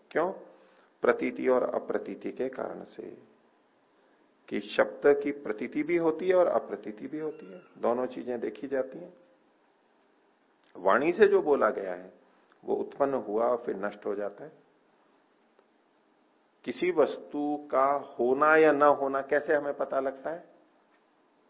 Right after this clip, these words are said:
उसकी प्रतीति से या अप्रतीति से। किसी वस्तु का होना पता लगेगा उसकी प्रतीति से, हमें प्रतीत हो रहा है कि यह है तो है, अस्तित्व पता लगता है। उसकी प्रतीति नहीं हो रही है तो हम कहते हैं ये नहीं है। तो प्रतीति और अप्रतीति से किसी शब-, वस्तु का ज्ञान होता है।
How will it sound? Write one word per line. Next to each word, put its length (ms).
उसकी 260
प्रतीति 540
से 140
या 160
अप्रतीति 560
से। 220
किसी 200
वस्तु 260
का 160
होना 320
पता 240
लगेगा 380
उसकी 240
प्रतीति 460
से, 100
हमें 260
प्रतीत 300
हो 80
रहा 120
है 60
कि 120
यह 160
है 120
तो 140
है, 180
अस्तित्व 400
पता 220
लगता 300
है। 80
उसकी 200
प्रतीति 500
नहीं 160
हो 140
रही 160
है 160
तो 100
हम 100
कहते 220
हैं 80
ये 60
नहीं 220
है। 200
तो 60
प्रतीति 520
और 160
अप्रतीति 840
से 300
किसी 340
शब-, 380
वस्तु 340
का 200
ज्ञान 380
होता 340
है। 140